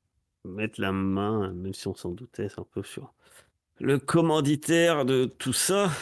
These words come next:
et le li-, son lieu de vie, une île. Euh, et le commanditaire, c'était, euh,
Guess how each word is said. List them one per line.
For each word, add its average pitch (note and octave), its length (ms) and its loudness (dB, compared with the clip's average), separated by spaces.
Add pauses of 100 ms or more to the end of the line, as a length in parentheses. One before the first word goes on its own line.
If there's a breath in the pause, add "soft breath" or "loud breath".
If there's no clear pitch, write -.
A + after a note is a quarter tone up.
(360 loud breath)
et G2 640 4
le G#2+ 140 2
li-, A2 320 2
son A#2+ 260 2
lieu A#2+ 300 4
de A2 60 0
vie, C#3 420 2 (180)
une G#2+ 260 4
île. B2+ 380 4 (1160 loud breath)
Euh, F2+ 600 -4 (1040)
et G#2+ 80 4
le G#2 100 2
commanditaire, G#2+ 640 0
c'était, F#2+ 460 -4
euh, E2+ 40 -8